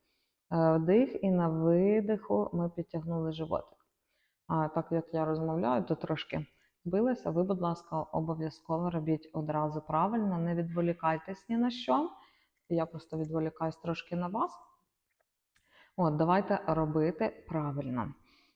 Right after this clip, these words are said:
Увага! Зараз ми, е, дихаємо довільно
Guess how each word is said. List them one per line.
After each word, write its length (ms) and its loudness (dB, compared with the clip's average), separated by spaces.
Увага! 640 4
Зараз 440 2
ми, 220 4
е, 220 2
дихаємо 560 0
довільно 580 4